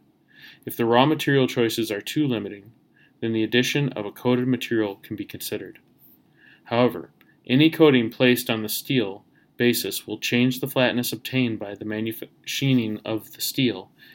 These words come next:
and further lapping will not be possible. If coating precision is less of a concern than wear resistance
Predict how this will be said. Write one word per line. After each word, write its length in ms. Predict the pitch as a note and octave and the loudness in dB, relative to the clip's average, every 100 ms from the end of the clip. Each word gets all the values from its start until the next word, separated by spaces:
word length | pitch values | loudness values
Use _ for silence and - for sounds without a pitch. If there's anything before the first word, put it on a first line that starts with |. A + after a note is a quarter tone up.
| _ | _
and 100 | A2 | -12
further 300 | - C3+ A#2+ | 0 2 4
lapping 500 | G#2+ A#2+ B2 - G2 | 2 2 0 -4 -14
will 140 | G#2 G#2+ | -10 -8
not 480 | A2 A#2+ - - - | -6 -8 -10 -18 -12
be 100 | - | -10
possible. 500 | G#2+ A2 G2+ - - _ _ _ _ _ - - - - | -6 -6 -8 -12 -18 _ _ _ _ _ -20 -20 -20 -10
If 120 | B2 | -4
coating 360 | - D#3 E3 D#3+ | 6 10 10 8
precision 580 | D#3 C#3+ B2 A#2 A#2+ A#2+ _ | 2 2 2 0 -6 -10 _
is 140 | A2 | -8
less 260 | G#2+ A#2 - | -2 -2 -2
of 80 | C#3 | -2
a 80 | C#3 | -2
concern 540 | C3+ C3 C3+ B2 G#2 | -2 -2 0 -2 -2
than 160 | G#2+ G#2+ | -4 -2
wear 200 | B2+ C#3+ | 0 2
resistance 680 | A2 G#2 - F#2+ G2 - | 0 -2 -10 -14 -14 -16